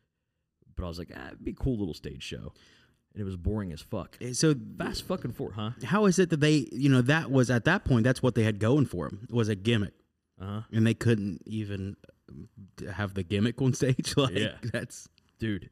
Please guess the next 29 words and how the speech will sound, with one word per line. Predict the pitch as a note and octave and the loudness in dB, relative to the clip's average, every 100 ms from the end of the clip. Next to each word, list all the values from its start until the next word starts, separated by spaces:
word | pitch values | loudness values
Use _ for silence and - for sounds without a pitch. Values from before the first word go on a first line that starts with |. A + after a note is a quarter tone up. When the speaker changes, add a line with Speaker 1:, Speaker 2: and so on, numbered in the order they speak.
| - | -6
Speaker 1:
it | A#2 | -4
was, | A2+ A#2 G2+ - - - - | -2 -4 -4 -8 -14 -16 -10
he | A2 | -6
didn't | A2 - G#2 | -6 -6 -6
move. | G#2+ A2+ A2 | -4 -4 -4
He | A#2 | -4
had | B2 | -4
the | G#2 | -6
whole | - A2 | -6 -6
full | - G#2+ | -6 -8
costume | G#2+ G#2+ G#2+ - A2 | -6 -8 -8 -6 -6
on. | A2 A#2+ A#2 _ _ - | -4 -6 -8 _ _ -2
Speaker 2:
Yeah. | G#2 F#2 | -2 0
Speaker 1:
It's | C3+ - | -2 0
like | A#2+ | 0
whenever | - C#3 C3+ | 0 0 0
people | C#3 B2+ A#2 | -2 -2 -2
were | A2 | 2
pissed | B2 A#2+ - | 2 0 -2
that | G#2+ | -2
he | A2 | -4
switched | - A2 G#2+ G2+ | -4 -6 -6 -6
it | E2+ | -6
up. | F2+ A2 - - - | -6 -8 -12 -12 -2
Speaker 2:
Yeah. | G#2+ F#2+ | 0 0
Speaker 1:
It's | F2+ - | -4 -6
like, | A2 A2+ | -6 -2
dude, | C#3+ | -4
I, | - | -2